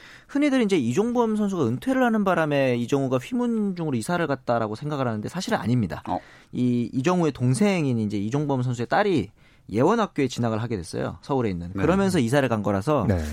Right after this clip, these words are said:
Speaker 1: 뭐 이게 뭐 타이거즈 구단에서 뭐 잘못해서 그렇게 된 거라는 오해는 안 했으면 좋겠고.
Speaker 3: <laughs>
Speaker 1: 근데 이제 재밌는 게 이종범 선수는 야구하는 걸 계속 반대했습니다.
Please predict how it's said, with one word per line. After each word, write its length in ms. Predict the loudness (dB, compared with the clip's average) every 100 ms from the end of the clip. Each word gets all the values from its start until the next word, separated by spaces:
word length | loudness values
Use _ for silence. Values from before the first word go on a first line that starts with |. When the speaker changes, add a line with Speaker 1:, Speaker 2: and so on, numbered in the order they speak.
| -6
Speaker 1:
뭐 80 | -2
이게 220 | 2 2
뭐 280 | 4 2 2 -2 _
타이거즈 320 | -8 -2 -2 0
구단에서 360 | 0 0 0
뭐 80 | -2
잘못해서 440 | 0 0 0 -2 -2
그렇게 260 | -2 0
된 120 | 0
거라는 440 | 2 0 2 0 -2 -8 -2
오해는 360 | 2 4 2
안 100 | 0
했으면 240 | 0 2 2
좋겠고. 480 | 4 2 4 2 2
Speaker 3:
<laughs> 640 | -4 -6 -8 -10 -12 -8
Speaker 1:
근데 100 | 0
이제 120 | 2 2
재밌는 400 | 2 2 0 2
게 260 | 4 4
이종범 360 | 4 4 2 2
선수는 360 | 0 0 -2 -2
야구하는 400 | 0 2 0 0
걸 100 | -2
계속 200 | -4 -2
반대했습니다. 680 | 2 4 4 0 -10 -12